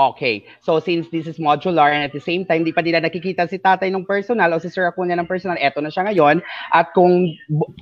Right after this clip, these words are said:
ah, sa mga first year na ma-, mapapasok if in the event mag F two F or face-to-face, mag-isip-isip na if they are willing to enter criminology or not. Kasi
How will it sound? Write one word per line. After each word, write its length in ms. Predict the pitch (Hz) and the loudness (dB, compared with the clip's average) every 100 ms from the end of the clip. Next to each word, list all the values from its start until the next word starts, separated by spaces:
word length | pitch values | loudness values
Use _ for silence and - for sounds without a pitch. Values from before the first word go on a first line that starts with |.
| _ _ - | _ _ 2
ah, 240 | 156 151 | 4 4
sa 100 | 151 | 4
mga 240 | 175 175 170 165 160 156 147 151 - | 2 6 6 8 6 4 -2 -14 -2
first 320 | 185 214 240 - | 0 0 -4 -6
year 340 | 262 185 123 _ _ - | 0 0 -2 _ _ -2
na 80 | 175 | 2
ma-, 240 | 180 180 _ - | 2 0 _ -4
mapapasok 640 | 160 175 170 165 170 175 - 170 | 0 2 4 4 2 -6 -6 -6
if 160 | 175 - | -6 -6
in 80 | 175 | -6
the 80 | 160 | -4
event 360 | 156 160 151 156 | -2 -2 -2 -6
mag 160 | 156 | -4
F 200 | 151 147 - | -6 -6 -4
two 160 | 160 151 | -4 -2
F 200 | 143 147 | -2 -2
or 120 | 143 143 | -2 -2
face-to-face, 720 | 156 147 - 147 170 165 139 - - - | -2 -4 -4 -4 -2 -2 -4 -10 -20 -4
mag-isip-isip 800 | 165 165 160 156 170 147 131 147 | 0 2 0 -8 -8 -8 -6 -6
na 240 | 160 185 156 | 0 0 0
if 80 | 147 | -2
they 120 | 165 | 0
are 80 | 151 | 2
willing 240 | 151 151 147 | 0 -2 -4
to 80 | 156 | -2
enter 300 | 139 143 147 | -2 -2 -6
criminology 720 | - 160 143 143 139 139 135 233 | -2 -2 0 2 2 2 0 0
or 180 | 170 151 | 2 4
not. 200 | 143 135 | 2 0
Kasi 320 | 190 190 175 | -2 -2 -2